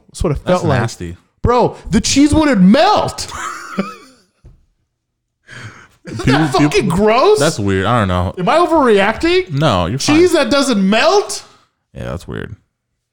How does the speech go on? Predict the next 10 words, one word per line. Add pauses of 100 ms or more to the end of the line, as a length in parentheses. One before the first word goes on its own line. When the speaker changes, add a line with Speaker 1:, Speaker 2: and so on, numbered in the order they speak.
(120)
Speaker 1:
See,
I've
heard, (300)
I
heard (200)
alternatives
to
replace
beef
burgers.